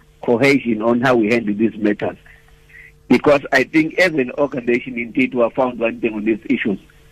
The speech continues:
that in some instances, how do we act on those matters as an organization? Do you speak with one voice on those issues?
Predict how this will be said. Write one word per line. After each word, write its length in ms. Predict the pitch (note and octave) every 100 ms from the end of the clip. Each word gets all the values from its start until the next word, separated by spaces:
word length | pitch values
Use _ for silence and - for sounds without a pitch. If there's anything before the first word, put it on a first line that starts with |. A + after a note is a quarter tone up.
| - - - -
that 320 | A#2+ A#2+ -
in 340 | - C3+ B2 -
some 260 | D3+ C#3+
instances, 520 | C#3 C#3+ - B2 B2 G#2+
how 220 | C3+ C#3
do 180 | B2+ A#2
we 100 | A#2+
act 280 | D3 A2+ -
on 120 | G#2+
those 200 | A2 G#2+
matters 420 | G2+ A2 - G#2 -
as 200 | - B2
an 260 | G#2 - -
organization? 720 | A#2 - G#2 G2+ G2 G2+ - - _ _ _ _ -
Do 100 | -
you 80 | A2+
speak 380 | - - D3 C3
with 140 | A2+
one 260 | A2+ B2+ A#2+
voice 260 | A#2 A#2+ B2
on 160 | A2
those 200 | G#2+ G2+
issues? 420 | - C#3 C3 D3